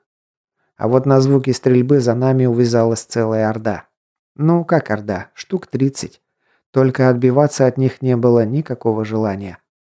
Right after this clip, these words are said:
"Валим!" – командовал я, пятясь назад. "Погоди, а куда они все ломились?" – заметил Вася. "Да какая разница, сейчас они за нами идут". Однако я обратил внимание на дом, который только что был окружен толпой тварей.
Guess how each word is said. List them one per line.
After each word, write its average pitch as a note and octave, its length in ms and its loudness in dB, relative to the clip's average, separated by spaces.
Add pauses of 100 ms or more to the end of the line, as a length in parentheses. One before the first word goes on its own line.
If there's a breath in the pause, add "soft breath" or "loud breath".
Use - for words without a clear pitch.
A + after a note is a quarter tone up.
(540)
"Валим!" – B2 480 2 (220)
командовал B2 600 2
я, C#3 220 2
пятясь A#2 400 -4
назад. A2 380 -8 (760)
"Погоди, C3 420 2
а G2 100 -2
куда C#3+ 280 0
они D3 180 4
все D3+ 220 0
ломились?" – C#3 640 2
заметил A2+ 480 -4
Вася. A2 320 -8 (720)
"Да C#3 120 2
какая F#3+ 380 2
разница, A2+ 480 0
сейчас D#3 400 0
они E3 200 2
за D3 140 4
нами D#3 300 2
идут". C3 300 0 (880)
Однако D3 480 -2
я F#3 180 4
обратил F3+ 440 2
внимание C#3 520 4
на C3+ 120 2
дом, F#3 300 2
который B2 360 0
только F3 340 0
что - 220 -2
был D#3+ 220 2
окружен C#3+ 520 2
толпой B2 420 0
тварей. G#2 460 -2